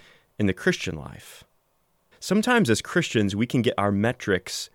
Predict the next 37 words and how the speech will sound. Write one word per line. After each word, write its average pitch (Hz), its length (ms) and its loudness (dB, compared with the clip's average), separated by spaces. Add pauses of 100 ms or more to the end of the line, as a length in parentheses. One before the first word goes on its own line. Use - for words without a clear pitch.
for 107 160 -2
measuring 101 400 2
spiritual 104 500 0
growth 92 600 0
mixed - 500 -2
up - 300 -8 (260)
and 98 140 -4
confused. 95 880 -4 (880)
We 120 80 6
can 156 100 4
almost 151 240 6
be 131 120 6
like 123 180 6
musicians 107 760 6
using 98 280 2
height 104 440 0
and 98 200 0
weight 107 240 2 (100)
to 101 140 0
evaluate 95 480 2
how 98 180 2
well 95 240 0
they're 92 140 -2
playing 98 280 0
a 90 60 -4
piece - 240 -6
of 87 140 -4
music. 95 480 0
It 95 100 -2
just - 200 0 (220)
doesn't 110 320 -2
work 113 220 4
out. 92 300 4
It's - 140 -8
not - 160 -6
helpful. 123 460 -2 (600)
Thankfully, 127 540 6